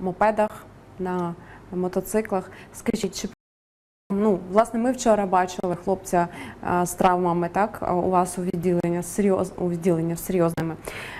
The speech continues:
Що можете сказати з цього приводу? І, можливо, якось застерегти буковинців? Тому що кожного року, а, це така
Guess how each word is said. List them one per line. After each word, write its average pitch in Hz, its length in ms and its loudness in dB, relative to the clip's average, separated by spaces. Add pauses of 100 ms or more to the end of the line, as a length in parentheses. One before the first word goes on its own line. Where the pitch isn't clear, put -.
(140)
Що 285 240 6
можете 285 300 4
сказати 240 360 2
з 226 80 -4
цього 240 240 4
приводу? 196 400 2
І, 170 40 4
можливо, 196 340 2
якось 247 220 2
застерегти 233 680 2
буковинців? 185 680 2 (380)
Тому 196 240 0
що 202 480 2
кожного 208 460 2
року, 208 520 4 (360)
а, 180 240 -2
це 180 160 -2
така 175 340 0